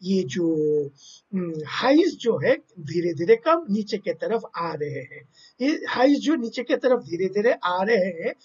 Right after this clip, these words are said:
और the support remains at eighty-two point eight zero level पे। So price restrict कर रहा है खुद को। ये जो हम बता रहे थे, हाइज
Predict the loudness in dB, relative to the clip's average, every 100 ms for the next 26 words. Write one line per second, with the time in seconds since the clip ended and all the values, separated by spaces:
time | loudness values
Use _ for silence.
0 | _ -2 0 0 -4 -8 2 2 2 -2
1 | -2 -2 -2 -6 -6 -12 -14 -14 0 2
2 | 2 0 _ _ _ 2 4 2 0 -4
3 | -4 -2 -4 -6 -2 0 -2 0 2 2
4 | -2 -16 _ _ -4 -4 -4 -6 -4 -6
5 | -8 -16 _ _ _ _ -8 -6 -6 -10
6 | -6 -8 -6 -6 -6 -4 -4 -2 0 0
7 | -2 _ _ -4 -4 -4 -14 -18 _ _
8 | _ -4 -2 2 2 2 -2 -4 -8 -10
9 | -10 -6 -4 -4 0 -2 -2 _ _ _
10 | _ _ _ _ _ _ _ _ _ _
11 | _ _ _ _ _ _ _ _ _ _
12 | -6 -6 -6 -14 -20